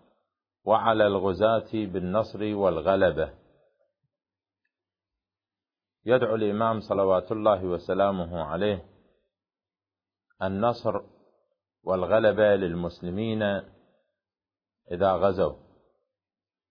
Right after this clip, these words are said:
والجهاد هو باب من أبواب الله عز وجل ومن أعظم فروع الدين،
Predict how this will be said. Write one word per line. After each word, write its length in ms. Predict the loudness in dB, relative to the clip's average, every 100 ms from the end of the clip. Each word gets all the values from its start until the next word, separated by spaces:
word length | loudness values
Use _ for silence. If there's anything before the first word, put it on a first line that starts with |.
| _ _ _
والجهاد 640 | -12 -10 -8 -2 2 2 0
هو 220 | -2 2
باب 280 | 2 2 0
من 320 | -4 -6 -6
أبواب 440 | -6 -2 -2 -2
الله 400 | -4 0 0 -2
عز 280 | -8 -8 -6
وجل 480 | -6 -4 -4 -4 -6 _ _ _ _ _ _ _ _ _ _ _ _ _ _ _
ومن 260 | -8 -6 -2
أعظم 580 | -2 0 0 0 -2 -6
فروع 380 | -6 -4 -2 -4
الدين، 480 | -6 -8 -8 -8